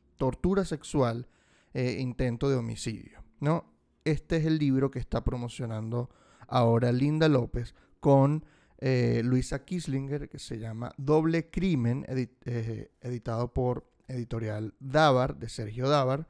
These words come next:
quien nos hizo llegar este ejemplar. Y, eh, pues, fui leyendo el libro y cada vez me parecía más asombrosa esta historia. Y les voy a leer solamente un pedacito antes de conversar con ella para que ella nos cuente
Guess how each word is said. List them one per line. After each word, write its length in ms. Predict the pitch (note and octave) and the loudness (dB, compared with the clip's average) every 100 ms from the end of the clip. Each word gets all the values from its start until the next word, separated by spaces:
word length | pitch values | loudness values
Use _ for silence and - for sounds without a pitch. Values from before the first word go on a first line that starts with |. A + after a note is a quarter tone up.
| _ _ _ _ | _ _ _ _
quien 120 | B2+ | -8
nos 100 | A2+ | -4
hizo 180 | A2+ B2 | -4 -2
llegar 220 | C3 B2 | 0 0
este 160 | A#2 B2+ | 0 -2
ejemplar. 600 | C3 C3 D#3+ D#3+ D#3 D#3 _ _ _ _ | -2 0 4 6 4 0 _ _ _ _
Y, 440 | C3+ C#3+ D#3+ - - | -2 0 0 -4 -8
eh, 320 | B2 B2 A#2+ A#2 | -4 -2 -2 -4
pues, 420 | A#2 A2 - - _ _ _ _ _ | -6 -8 -12 -20 _ _ _ _ _
fui 280 | - G#3 C3 | -14 -6 -2
leyendo 640 | C3 C#3 C#3 C#3 C#3 - | -2 -2 -2 -2 -2 -2
el 160 | C3+ B2+ | -2 0
libro 400 | B2 A#2+ C3 - | 0 0 -2 -4
y 120 | A#2+ | -8
cada 260 | - A2 A2+ | -6 -4 -2
vez 100 | B2+ | -2
me 120 | B2 | -4
parecía 600 | B2 G#2+ - A#2+ A#2 B2 | -4 -6 -10 -10 -10 -10
más 640 | - C3 B2+ A#2+ A2+ - - _ _ _ _ | -8 -4 -2 -2 -4 -10 -18 _ _ _ _
asombrosa 640 | - B2 A#2 A2 A#2+ A2+ - | -8 -6 -4 -2 0 0 0
esta 180 | B2 C#3 | -4 -4
historia. 600 | B2+ - D#3 C3 B2+ - _ _ | -2 6 6 6 0 -4 _ _
Y 80 | - | -6
les 100 | A#2+ | -2
voy 120 | A2+ | 0
a 20 | C3+ | 2
leer 220 | C#3 B2 | 2 0
solamente 520 | D#3 C3+ C3+ C3+ C3+ | -2 -2 -2 -2 -4
un 160 | D3+ C#3+ | -2 0
pedacito 580 | D3+ C#3+ - C3 C#3 C3 | 2 2 -2 -6 -4 -4
antes 240 | A#2+ C3+ | -2 -2
de 140 | C3 B2 | -2 -2
conversar 500 | B2 A#2 A2 A#2 A2+ | -4 -4 -4 -6 -2
con 160 | C3+ | -2
ella 220 | C3 C#3 | 0 0
para 180 | - A#2+ | -2 -4
que 80 | A#2 | -6
ella 160 | G#2+ B2 | -8 -6
nos 160 | B2 | -8
cuente 480 | - B2+ A2+ G#2+ B2 | -6 -4 -4 -6 -8